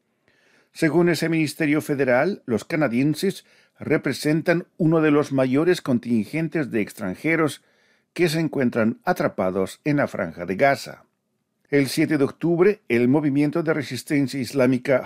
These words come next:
Hamas lanzó un ataque mortífero contra Israel, llamado Operación Diluvio Al-Aqsa, causando la muerte de unos mil cuatrocientos israelíes, incluyendo unos trescientos treinta y ocho soldados.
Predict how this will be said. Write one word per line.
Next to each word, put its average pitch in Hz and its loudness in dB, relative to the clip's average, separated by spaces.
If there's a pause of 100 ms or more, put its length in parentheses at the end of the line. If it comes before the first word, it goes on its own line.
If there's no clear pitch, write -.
Hamas 127 0 (460)
lanzó 160 2
un 151 4
ataque 151 0
mortífero 131 -2
contra 110 -2
Israel, 113 0 (400)
llamado 120 2
Operación 131 2
Diluvio 110 0
Al-Aqsa, 127 -2 (480)
causando 147 2
la 175 2
muerte 147 2
de 147 -2
unos 143 0 (240)
mil 165 0
cuatrocientos 131 -2
israelíes, 131 -2 (320)
incluyendo 156 2
unos 156 2
trescientos 131 -2
treinta 147 0
y 107 0
ocho 107 -2
soldados. 110 0